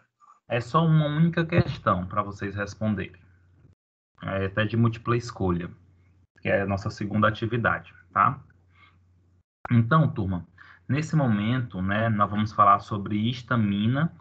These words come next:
e antihistamínico. De modo geral, é, essa aula é bem pequena, bem, bem simples, né, bem rápida. É um conteúdo bastante interessante, tá? Porque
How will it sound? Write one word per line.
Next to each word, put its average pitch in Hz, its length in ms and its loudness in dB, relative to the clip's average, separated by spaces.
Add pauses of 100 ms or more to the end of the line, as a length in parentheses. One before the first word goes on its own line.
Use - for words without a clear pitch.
(260)
e 117 160 4
antihistamínico. 120 960 0 (140)
De 147 120 0
modo 185 300 6
geral, 104 580 4 (540)
é, 98 840 -2
essa 113 240 0
aula 120 180 6
é - 20 2
bem 131 200 -2
pequena, 117 520 0
bem, 107 240 -2
bem 110 180 0
simples, 113 720 -2
né, 101 160 -2
bem 107 180 -2
rápida. 113 720 -2 (1200)
É 139 120 4
um 143 100 4
conteúdo 131 380 2
bastante 117 360 2
interessante, 123 840 -2 (160)
tá? 98 300 2 (800)
Porque 110 580 0